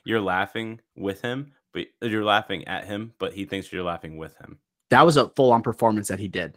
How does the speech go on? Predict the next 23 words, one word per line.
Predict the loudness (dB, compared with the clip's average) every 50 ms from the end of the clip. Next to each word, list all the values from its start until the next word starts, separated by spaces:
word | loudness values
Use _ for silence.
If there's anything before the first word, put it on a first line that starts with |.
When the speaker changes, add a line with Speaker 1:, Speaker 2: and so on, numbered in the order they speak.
| _ -12 -2
Speaker 2:
It | -2
was | 0 0
a | 0
full-on | 0 0 0 2 2 0
performance. | -2 -6 -6 -6 -6 -6 -6 -4 0
He | 0
knew | 2 4 2
exactly | 2 0 0 0 2 2 2 0 0 0
what | 0 0 0
he |
was | 0 -2 -2 0
doing | 0 0 0 0
in | 0 0
that | 0 0 0
moment. | -2 -4 -2 -2 -2 -2 4
He | 4 4 6 6 6 6
knew, | 6 6 8 8 8 6 6
"This | 4 2 -4 -2 0
is | -2 0 0
the | 0 0
moment | 2 4 4 4 4 4 0 -2 -6 -10 -16 _ _ _ _ _ _
where | 0 0 0 4 4
I | 4 6 6 4 0